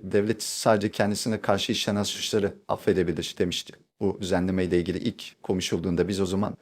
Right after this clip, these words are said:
devlete karşı işlenen suçlar nelerdir? İşte hükümete karşı isyan gibi, Türkiye Büyük Millet Meclisi'ne kal-,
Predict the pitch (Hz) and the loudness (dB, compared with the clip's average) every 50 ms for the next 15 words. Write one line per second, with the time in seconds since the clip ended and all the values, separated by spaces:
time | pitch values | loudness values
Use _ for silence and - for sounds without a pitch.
0 | _ _ _ _ - 104 98 101 98 - 110 - - 95 - - 101 - - 107 | _ _ _ _ 0 2 2 2 4 2 2 2 2 0 0 0 -2 -2 -2 0
1 | 98 98 92 - - - 107 95 98 107 107 110 95 87 92 101 - - - - | 0 -2 -2 -2 0 0 2 2 2 2 2 2 2 0 -2 -6 -8 -8 -10 -14
2 | _ _ _ _ _ _ _ - - - _ _ _ _ - - - 127 101 - | _ _ _ _ _ _ _ -20 -20 -20 _ _ _ _ -6 -2 0 0 0 2
3 | - 104 107 101 - 104 - - 101 92 90 - - 104 87 80 - - - 95 | 2 2 2 4 4 2 2 4 2 2 2 2 0 0 0 0 0 2 2 2
4 | 85 78 76 69 71 64 69 65 69 - - _ _ _ _ _ - - 85 - | 2 2 0 0 0 0 2 0 0 -2 -4 _ _ _ _ _ -6 -6 -4 0
5 | - 101 82 92 92 85 - 92 78 87 87 - 85 85 85 78 - - 87 82 | 0 0 2 0 -2 -2 -2 -2 -2 -2 -2 0 0 0 0 0 -2 -2 -4 -4
6 | - - 82 82 - | 0 2 2 2 2